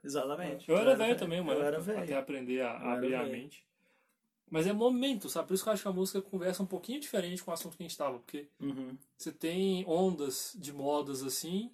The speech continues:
Speaker 2: que você acaba, pode ter banda de metal foda hoje,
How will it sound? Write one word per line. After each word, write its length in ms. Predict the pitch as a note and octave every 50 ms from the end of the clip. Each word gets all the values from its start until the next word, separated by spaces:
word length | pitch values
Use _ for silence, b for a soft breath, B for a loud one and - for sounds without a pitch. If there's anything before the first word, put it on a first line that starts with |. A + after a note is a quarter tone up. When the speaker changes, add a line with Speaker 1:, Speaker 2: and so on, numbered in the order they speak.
| _ _ _ _ _ _ _ _ _
Speaker 2:
que 100 | - E3+
você 140 | - - F#3
acaba, 720 | F3+ F3+ - - E3 E3 F3+ F#3+ F#3 G3+ G3+ G3 F3 E3 - F#3+ -
pode 240 | F3+ G#3+ A#3 G#3 -
ter 300 | - F#3+ F#3 F3 D3 B2
banda 240 | B2 C3+ C#3+ C#3+ C#3+
de 80 | C#3
metal 260 | C#3 C3+ C3+ C#3+ C3+ C3
foda 340 | - - C3+ C3+ B2+ C3
hoje, 300 | A#2+ A#2 A2+ G#2+ G#2 -